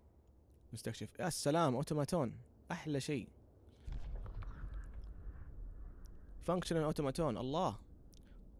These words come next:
أوتوماتون هو هذا الروبوت العملاق. الروبوت هذا مصنوع من حبة بطارية بخارية. يشتغل ما يتعب، ليل نهار،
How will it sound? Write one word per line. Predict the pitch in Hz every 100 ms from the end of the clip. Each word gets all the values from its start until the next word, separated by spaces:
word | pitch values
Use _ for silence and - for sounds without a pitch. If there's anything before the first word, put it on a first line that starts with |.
| -
أوتوماتون | 156 175 202 190
هو | 175
هذا | 165 156
الروبوت | 135 147 143
العملاق. | 113 113 107 85 - - - - - - - - - -
الروبوت | 127 113 104 131 175
هذا | 180 151
مصنوع | 131 165
من | 131
حبة | 123 147 131 -
بطارية | 117 113 123 143
بخارية. | 113 - 104 82 - - - - - - - - - - -
يشتغل | 104 101 101 - 165 165 135
ما | 131
يتعب، | 135 135 147 107
ليل | 104 135
نهار، | 139 135 139 143